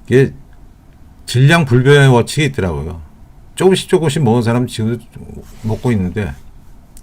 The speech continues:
저는 먹었을 때 왕창 먹었던 사람들은 결국 손에, 이, 입에 술을 대지 못하니까 전체적인 양은 똑같아요.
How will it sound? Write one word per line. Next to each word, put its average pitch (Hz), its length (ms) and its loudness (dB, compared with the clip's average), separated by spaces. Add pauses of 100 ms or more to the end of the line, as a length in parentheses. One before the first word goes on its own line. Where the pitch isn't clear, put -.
(460)
저는 110 200 -4
먹었을 127 260 -2
때 139 60 0
왕창 110 440 0
먹었던 107 320 0
사람들은 98 600 -4
결국 101 240 -6
손에, 127 420 -4 (200)
이, 87 180 -12 (520)
입에 110 440 -2 (340)
술을 131 360 -4 (280)
대지 104 220 -2
못하니까 80 720 -6 (600)
전체적인 120 680 -2
양은 110 380 -2
똑같아요. - 460 -10